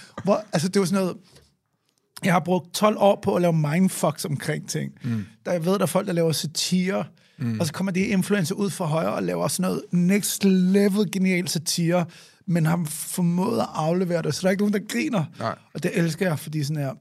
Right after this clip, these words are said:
Speaker 1: hvorfor skulle du dog i alverden have en ikea, <laughs> et ikea-glas, hvor det sådan her, hvor man sådan ligger her og ligger på, oven på sådan et eller andet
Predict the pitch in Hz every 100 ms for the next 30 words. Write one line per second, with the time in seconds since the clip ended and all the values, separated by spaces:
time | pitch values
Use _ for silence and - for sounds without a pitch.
0 | _ _ _ _ - 135 135 190 - -
1 | - 185 180 - _ _ _ _ _ _
2 | _ _ - - 170 156 165 165 165 151
3 | 147 156 156 160 190 180 165 - - 160
4 | 160 143 135 120 120 - - - 156 160
5 | 143 - - 165 175 175 - - - -
6 | 330 190 160 151 - 175 196 185 160 151
7 | 135 151 160 - 170 160 147 - - -
8 | - - - - - 156 165 208 185 170
9 | 143 156 170 175 165 165 175 180 - -
10 | - _ - 190 180 170 175 180 180 170
11 | 160 160